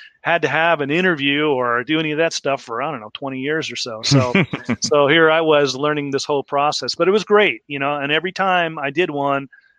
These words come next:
Speaker 1: was another opportunity for me to refine the process and refine the process. And I think the other mistake a lot of people make, and, uh, I'm sure you ask more questions about it, but it's just is people just send kind of a general resume out there, and you really need to curtail the resume and your cover letter to that job that you're posting for,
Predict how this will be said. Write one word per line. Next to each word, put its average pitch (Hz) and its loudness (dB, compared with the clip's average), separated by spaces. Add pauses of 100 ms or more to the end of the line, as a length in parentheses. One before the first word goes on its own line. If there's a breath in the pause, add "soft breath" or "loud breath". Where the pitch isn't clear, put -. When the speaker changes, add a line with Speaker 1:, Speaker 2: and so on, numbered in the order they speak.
(100)
Speaker 1:
was 135 0
another 151 2
opportunity 151 -2
for 147 -10
me 139 -8
to 131 -6
refine 131 -6
the 131 -8
process 123 -4
and 120 -14
refine 117 -12
the 113 -20
process. 113 -8
And 127 -10 (280 loud breath)
I 147 2
think 185 -2
the 156 4
other 180 4
mistake 160 0
a 151 0
lot 147 4
of 147 -4
people 156 -6
make, 143 -2
and, 123 -10 (540 loud breath)
uh, 135 -4
I'm 131 -6
sure 139 2
you 131 2
ask 131 0
more 131 -6
questions 135 -2
about 127 0
it, 135 -4
but 156 0
it's 160 -2
just - 0 (480 loud breath)
is 151 0
people 202 -4
just 170 0
send 165 0
kind 160 0
of 135 0
a 131 -2
general 139 0
resume 123 -2
out 123 -2
there, 110 -6
and 120 -8
you 135 -6
really 165 2
need 151 -4
to 143 -2
curtail 147 0
the 127 -2
resume 160 0
and 143 -2
your 131 -4
cover 135 0
letter 127 0
to 139 -6
that 127 0
job 123 0
that 131 -6
you're 120 -14
posting 120 -10
for, - -18